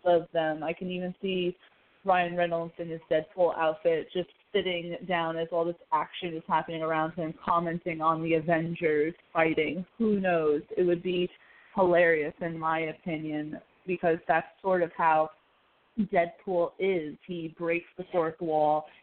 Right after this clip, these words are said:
He is essentially the viewers looking in, and that was even more apparent in the second movie, the amount of not only Easter eggs, but comments on real life, the way things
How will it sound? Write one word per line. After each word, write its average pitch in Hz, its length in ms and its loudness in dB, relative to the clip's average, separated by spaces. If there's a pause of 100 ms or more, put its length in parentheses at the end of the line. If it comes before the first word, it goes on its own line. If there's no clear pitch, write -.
He 180 120 0
is 175 80 2
essentially 175 720 -2
the 170 240 2
viewers 175 680 2
looking 165 480 -4
in, 160 280 -4
and 156 140 -8
that 156 200 -4
was 165 160 -2 (400)
even 165 340 -4
more 180 280 4
apparent 156 580 -4
in 170 160 -6
the 165 80 -8 (120)
second 160 480 -4 (400)
movie, 180 720 0
the 165 380 -4
amount 170 380 -2
of 156 220 -2 (380)
not 170 200 4
only 160 220 -2 (140)
Easter 196 420 0
eggs, 165 400 2
but 175 120 0 (120)
comments 170 480 0 (120)
on 151 380 -2
real 180 300 4
life, 160 300 0 (840)
the 175 100 0
way 165 540 2
things 165 360 -4